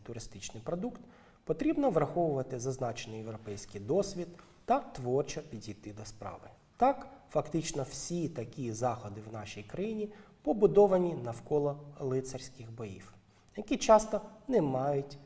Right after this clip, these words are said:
місцевого історичного підґрунтя. До того ж, у країнах Західної та Центральної Європи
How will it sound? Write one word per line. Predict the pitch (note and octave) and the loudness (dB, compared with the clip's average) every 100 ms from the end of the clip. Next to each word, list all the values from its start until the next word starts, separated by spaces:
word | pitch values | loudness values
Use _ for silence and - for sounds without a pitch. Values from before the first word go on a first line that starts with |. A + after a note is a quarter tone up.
| - | -10
місцевого | C3 B2+ - - B2 B2+ B2 B2 - | -6 -6 -6 -6 -4 -4 -6 -8 -14
історичного | - - G#2 G2+ G2+ G#2+ A2 A2+ - _ | -14 -12 -12 -12 -12 -14 -16 -20 -20 _
підґрунтя. | A#2 G#2 - - - - - - - - | -12 -12 -12 -16 -18 -20 -20 -20 -20 0
До | D3 | 0
того | - G4 E4 | 6 8 8
ж, | - - - - - | 4 0 -10 -12 -8
у | C#3+ | 2
країнах | F3 E3+ C#3 A#2+ - - | 4 6 2 -2 -6 -8
Західної | A2 A#2+ A#2+ - G2 G2+ A2 | -4 -2 -2 -4 -12 -12 -14
та | A2+ | -12
Центральної | A#2+ C3 B2 A#2+ G#2+ A2 C3+ | -10 -10 -10 -10 -8 -6 -4
Європи | F3+ C4+ - | -2 -2 -2